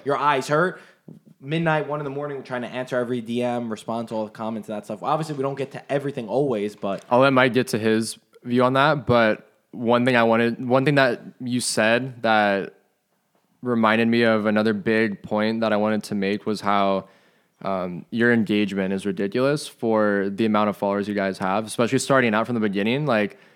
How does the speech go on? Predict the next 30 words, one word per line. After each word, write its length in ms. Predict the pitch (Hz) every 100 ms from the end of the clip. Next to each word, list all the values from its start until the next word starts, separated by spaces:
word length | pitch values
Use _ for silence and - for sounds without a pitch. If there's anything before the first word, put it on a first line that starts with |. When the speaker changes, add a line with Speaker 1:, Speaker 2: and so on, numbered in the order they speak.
| _ _ _ _ _ _ _
Speaker 2:
you 140 | 131 123
know, 240 | 113 110
at 160 | 123 113
one 200 | 123 123
point 240 | 131 123
you 40 | 120
guys 220 | 117 113
were, 100 | 110 - - _ _ -
I 120 | 117
think, 240 | 127 117
like, 180 | 110 101
a 60 | 107
year 180 | 107 110
or 40 |
two 140 | -
ago, 140 | 104 104
you 140 | 104
had, 200 | 107 107
you 80 | 107
were 40 | 110
up 80 | 110
to, 60 |
like, 160 | 104 95
thirty 260 | 117 110 104
K, 260 | 113 117
but 360 | 131 120 107 - _ _ -
you 100 | 120
were 60 |
getting, 260 | 113 123 120
like, 280 | 110 98